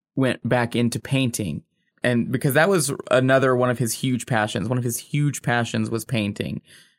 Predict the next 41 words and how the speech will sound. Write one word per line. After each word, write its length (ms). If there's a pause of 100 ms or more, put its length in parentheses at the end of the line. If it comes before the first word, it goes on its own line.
(240)
For 340
almost 420
all 220
of 100
his 180
films, 440
there 240
are 120
paintings 600
that 140
exist 560
of 440 (180)
shots 420
that 120
he 120
wanted 400
to 180
include. 640 (640)
You 220
can, 180
uh, 120
did 260
you 100
watch, 520
I 160
don't 120
know 100
what's 180
on 140
the 60
Criterion 460
Channel, 240
did 180
you 120
watch 320
that 200
storyboard 840
comparison 680
where 100
it 100
shows 440